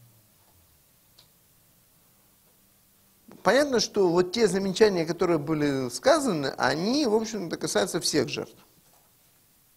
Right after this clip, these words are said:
Мгм. Нормально, да? Теперь мы говорим,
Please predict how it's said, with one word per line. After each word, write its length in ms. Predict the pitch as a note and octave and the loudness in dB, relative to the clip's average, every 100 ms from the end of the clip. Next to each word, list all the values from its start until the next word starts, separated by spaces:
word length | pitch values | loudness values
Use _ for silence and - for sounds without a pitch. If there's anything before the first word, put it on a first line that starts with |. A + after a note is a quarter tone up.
| _ _ _ _ _ _ - | _ _ _ _ _ _ -16
Мгм. 340 | C3+ F#3 D#4+ F4 - _ - _ - _ - - _ _ _ - | -6 -4 -4 -8 -20 _ -20 _ -20 _ -20 -20 _ _ _ -2
Нормально, 420 | C#3+ B2 G#2 A2 | 0 0 -2 -2
да? 280 | D3+ C4 - - - - - - | -2 -2 -6 -20 -20 -20 -16 -10
Теперь 300 | C#4 D4 E4+ | -2 -2 0
мы 140 | D4+ | 0
говорим, 480 | C4 B3 F#3+ B2 | 0 0 0 -2